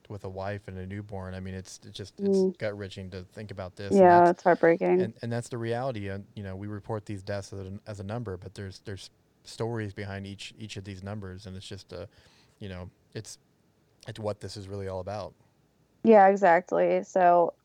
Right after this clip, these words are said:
Speaker 2: you know, like you were saying, stories like that are so important just 'cause, it, you know, we can put out numbers all day long, but it doesn't really tell the story of the toll that this is happening on our communities,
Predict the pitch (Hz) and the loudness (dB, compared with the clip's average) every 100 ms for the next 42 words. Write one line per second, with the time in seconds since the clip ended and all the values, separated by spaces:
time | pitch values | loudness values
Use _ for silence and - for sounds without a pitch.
0 | _ _ _ - 226 190 180 - - - | _ _ _ 2 8 8 8 4 -6 -10
1 | _ - - - 214 202 208 190 185 180 | _ -12 -8 0 2 6 4 6 4 4
2 | - - 190 185 185 180 175 185 185 175 | 2 6 8 8 6 6 4 2 2 2
3 | 180 196 190 - 180 - - 262 254 330 | 4 6 6 2 -2 -4 0 2 4 4
4 | - - 233 285 202 - _ - _ 254 | 4 4 8 8 8 4 _ -20 _ 0
5 | 254 240 - 226 214 - 175 180 180 190 | 4 2 4 6 8 6 2 4 2 2
6 | - 175 185 180 165 170 180 202 - _ | 4 4 4 4 6 6 4 2 -6 _
7 | _ _ 226 220 240 240 233 196 196 190 | _ _ 2 6 8 8 8 8 6 4
8 | - 180 180 180 - 175 170 170 160 - | 4 6 6 4 2 4 6 4 2 -2
9 | - 165 151 160 180 - 147 180 - 175 | 4 8 10 10 8 2 0 0 2 4
10 | - - 165 156 160 - 190 196 196 190 | 4 4 2 2 0 0 0 2 4 4
11 | 185 180 185 - | 6 6 2 -6